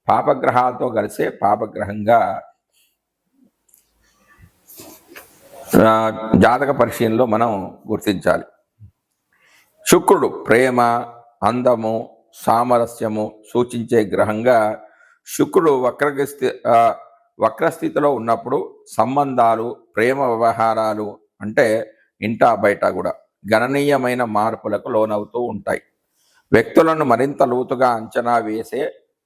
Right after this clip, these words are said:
సమయం. అంటే నేను ప్రేమించిన వ్యక్తి సరైన వాడా కాదా, ఇతన్ని వివాహం చేసుకుంటే జీవితం బాగుంటుందా బాగుండదా అనే ఒక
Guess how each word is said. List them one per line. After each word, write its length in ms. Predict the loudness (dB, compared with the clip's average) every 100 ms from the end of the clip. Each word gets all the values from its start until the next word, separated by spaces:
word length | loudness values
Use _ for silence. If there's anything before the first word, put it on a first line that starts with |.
| _ _ _ _
సమయం. 520 | -2 0 0 0 -2 -2
అంటే 640 | 2 2 4 2 -2 -4
నేను 240 | 0 2 2
ప్రేమించిన 540 | 2 0 0 -2 0
వ్యక్తి 280 | -2 -2 -4
సరైన 440 | 0 0 0 0
వాడా 420 | 0 2 2 -2 -4 _ _ _ _ 2
కాదా, 500 | 2 4 2 0 -6 _ _ _ _ _ _ _ _ _ _ _ -2
ఇతన్ని 300 | 2 4 4
వివాహం 500 | 4 4 4 0 -2
చేసుకుంటే 600 | -4 -4 -10 -2 -4 -4 _ -6
జీవితం 500 | 0 0 2 0 4
బాగుంటుందా 840 | 2 2 -4 -4 -2 2 2 2 -6 -20 _ _
బాగుండదా 840 | 0 0 0 -2 -2 2 2 2 -6 -20 _ -2
అనే 460 | 0 2 0 -4 -8 -8
ఒక 300 | -2 -2